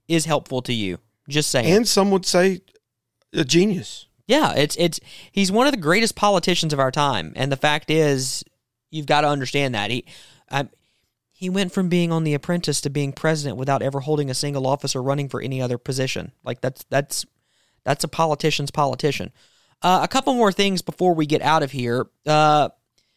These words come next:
Speaker 1: the first, uh, let's start with,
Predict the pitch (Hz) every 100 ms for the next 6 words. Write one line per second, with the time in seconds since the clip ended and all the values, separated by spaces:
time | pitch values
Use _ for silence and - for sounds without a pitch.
0 | _ _ _ 160 170 - 277 311 165 151
1 | - - - _ _ - 247 247 233 233
2 | 233 233 240 - 214 208 - 165 165 160
3 | 151 151 147